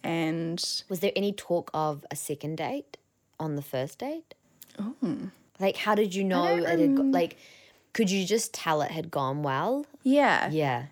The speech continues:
Speaker 1: And I think, 'cause again, I was like, "Oh, he didn't kiss me on the first date. Like, is this just, like, a friends thing?" So when I got back to my car, I just kind of, like, sent him a text message straight away being like, "Hey, like, I just had the greatest time. Like, I absolutely loved meeting you. I'd love to do it again."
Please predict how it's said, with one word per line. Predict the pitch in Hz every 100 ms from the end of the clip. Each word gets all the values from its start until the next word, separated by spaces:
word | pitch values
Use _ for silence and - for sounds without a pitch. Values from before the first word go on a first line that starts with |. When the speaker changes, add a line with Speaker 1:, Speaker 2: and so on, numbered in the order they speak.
| _ -
Speaker 1:
And | 226
I | 233
think, | 226 226 214 208 - -
'cause | - 247
again, | 240 320 233
I | - 190
was | 196
like, | 196 175
"Oh, | 240
he | 196
didn't | 196 202
kiss | 226 -
me | 240
on | 220
the |
first | - 180 170 202
date. | 185 -
Like, | 160 180
is | 170
this | 170 -
just, | 185 -
like, | 170 165
a | 180
friends | - - 170 160 185 247 330 302 -
thing?" | 339 403 494 508 - - - - -
So | 220 202
when | 196
I | 208
got | 226 220
back | -
to | - 208 196 196
my | 180
car, | 170 190 180 143 156 185 -
I | 180 175
just | 185 -
kind | 180
of, | 175
like, | 175 160 - - -
sent | - 185 185
him | 180
a |
text | 175 - 165
message | 160 175
straight | - 160
away | 160 156 151
being | 165 160 165
like, | 160 156
"Hey, | - 165 156 156
like, | 170 165
I | 165
just | - -
had | 151 170 - _
the | -
greatest | 214 226 220 202
time. | - 170 165 160
Like, | 160 160
I | 156
absolutely | 170 - 180
loved | 180 170 -
meeting | 165 160 165
you. | 165 160 170
I'd | 160
love | 175 180 170 -
to | -
do | 170
it | 170
again." | 170 170 160 160 165